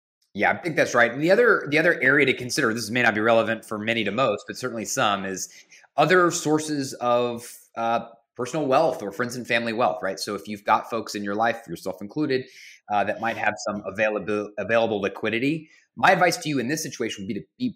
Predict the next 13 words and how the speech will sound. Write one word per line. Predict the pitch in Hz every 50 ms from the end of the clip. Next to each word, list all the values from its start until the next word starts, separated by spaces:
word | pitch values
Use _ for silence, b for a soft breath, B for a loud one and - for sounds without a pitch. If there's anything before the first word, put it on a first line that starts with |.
| _
proactive. | - 101 92 92 92 90 87 - - 80 - - - _
It | - 101 101
is | 98 98 92 87 85 85 - - 87
a | 90 85 85 85
whole | - - - 151 165 180 180
lot | 156 147 131
easier | 120 117 120 110 104 98 95 92 - -
to | - 101 -
approach | 90 90 - - - - 127 - 117 - -
somebody | - - 110 107 104 101 104 101 98 - -
about | - 90 92 90 90
a |
contingent | - - 90 85 - - - 113 113 107 110 110 110 -